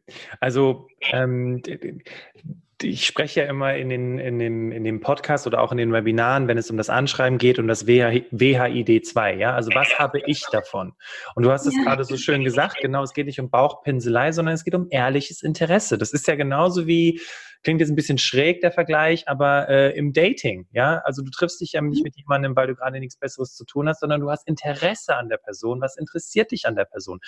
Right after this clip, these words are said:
Speaker 1: Das kannst du super schnell beantworten. Und genauso kannst du es ja auch im Job machen, ne? Was interessiert dich denn? Und genau wie du gerade sagst,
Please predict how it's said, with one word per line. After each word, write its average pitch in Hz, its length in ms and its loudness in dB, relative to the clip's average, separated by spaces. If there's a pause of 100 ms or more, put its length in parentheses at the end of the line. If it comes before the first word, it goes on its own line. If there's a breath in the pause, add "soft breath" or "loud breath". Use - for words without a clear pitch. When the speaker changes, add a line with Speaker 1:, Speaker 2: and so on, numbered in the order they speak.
(160 loud breath)
Speaker 1:
Das 131 140 0
kannst 165 240 -2
du 165 40 -6
super 131 280 -6
schnell 143 180 -6
beantworten. 160 560 -4
Und 104 120 -20
genauso 156 680 0 (320 loud breath)
kannst 139 260 -4
du 139 40 -6
es 135 100 -8
ja - 80 -4
auch 131 160 -2
im 143 80 -2
Job 170 240 0
machen, 92 320 -12
ne? 127 180 -4
Was 147 220 -4
interessiert 185 480 0
dich - 160 -6
denn? 101 180 -4
Und 117 80 -4
genau 151 220 2
wie 160 40 -2
du 156 100 0
gerade 147 180 0
sagst, 175 260 -2